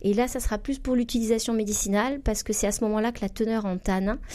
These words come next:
euh, est la plus forte, et ça fait partie des molécules qui donnent tout leur intérêt à l'alchimie. Alors, traditionnellement, bien sûr, si vous allez cueillir l'alchimie, bah,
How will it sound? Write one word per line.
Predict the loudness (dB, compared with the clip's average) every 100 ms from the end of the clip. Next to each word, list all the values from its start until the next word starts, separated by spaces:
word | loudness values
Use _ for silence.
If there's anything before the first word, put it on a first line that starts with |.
| -12 -12 -4
euh, | -2 2
est | 2
la | 0
plus | -6
forte, | -6 -4 -4 -6 -10
et | -8
ça | -8 -6
fait | -6
partie | -6 -4 -4
des |
molécules | -2 -2 -4 -6 -10
qui | -6
donnent | -4 -4 -4
tout | -6 -6
leur | -4 -4
intérêt | -6 -4 -4
à | -2
l'alchimie. | -4 -4 -6 -6 -8 -14 -20 -20 -20 -20 -14 -14 -8
Alors, | -8 -8
traditionnellement, | -6 -4 -4 -2 -2 0 0 -2
bien | -4 -4
sûr, | -4 -2 -2 -2 -8 -14 -16
si | -8 -4 -2
vous | -2 0
allez | 0 0
cueillir | -2 -2 0
l'alchimie, | 0 -2 -4 0 2 2 0 -8 -18 -18 -18 -18 -12
bah, | -8